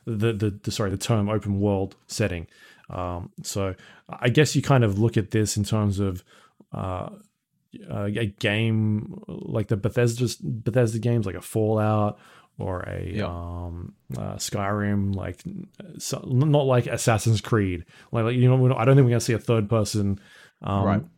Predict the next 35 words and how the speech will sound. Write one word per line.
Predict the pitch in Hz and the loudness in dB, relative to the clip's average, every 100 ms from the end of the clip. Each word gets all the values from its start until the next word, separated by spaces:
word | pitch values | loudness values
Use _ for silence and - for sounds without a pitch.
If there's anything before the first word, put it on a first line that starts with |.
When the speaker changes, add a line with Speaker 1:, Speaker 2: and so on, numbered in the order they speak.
| _ _ | _ _
Speaker 1:
<laughs> | - - - - - - | -8 -8 -16 -18 -12 -6
Bioshock | 107 110 107 151 - 120 104 | 0 2 6 6 6 -2 -2
game. | - 98 90 | -2 -2 -2
I | 104 110 | -4 0
mean, | 113 | 2
that'd | 123 127 | 2 0
surprise | - - 117 113 110 - - - - - - | -6 -4 0 2 0 -4 -16 -20 -20 -20 -10
the | - | 0
heck | 110 131 | 2 4
out | 113 | 4
of | 104 | 4
me, | 107 | 2
but | 104 | 4
I'm | 123 | 6
thinking | 123 123 117 | 6 6 6
more | 113 | 4
like | 107 95 | 2 0
a | |
first | 98 113 104 | -2 -2 0
person | 117 92 98 | -2 -2 -4
R | 98 | -4
P | 101 95 | -4 -4
G, | 101 110 95 87 _ - _ _ | -2 -2 -2 -6 _ -20 _ _
or | 107 | -10
maybe | - 113 110 | -2 0 2
less | 101 104 104 - | 2 0 0 0
on | |
the | 101 | -2
R | 92 90 | -2 -6
P | 95 | -6
G | 87 92 | -6 -6
elements. | 87 87 90 | -6 -8 -8
I | - | -8
don't | 92 | -6
know. | 85 | -8